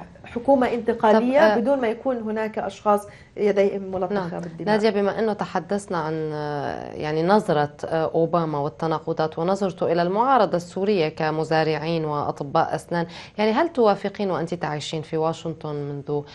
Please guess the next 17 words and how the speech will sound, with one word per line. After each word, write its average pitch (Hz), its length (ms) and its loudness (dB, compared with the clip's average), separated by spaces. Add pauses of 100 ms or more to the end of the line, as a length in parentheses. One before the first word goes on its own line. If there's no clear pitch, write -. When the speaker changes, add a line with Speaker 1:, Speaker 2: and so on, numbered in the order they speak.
(220)
Speaker 2:
آه، 151 360 -2
زمن 143 420 -2
يعني، 131 400 -10
Speaker 1:
نعم. 131 60 -8 (360)
Speaker 2:
وتعرفين، 143 640 -6
آه، 135 340 -8
صناع 160 500 0
ال-، 143 160 -4 (320)
القرار 165 520 4
إذا 123 200 -4
بدك، 156 300 -4 (280)
على 208 160 4
أن، 233 240 -2
آه، 185 580 0
كثيرين 196 580 -2
منهم 180 360 -2
يعني 160 340 -4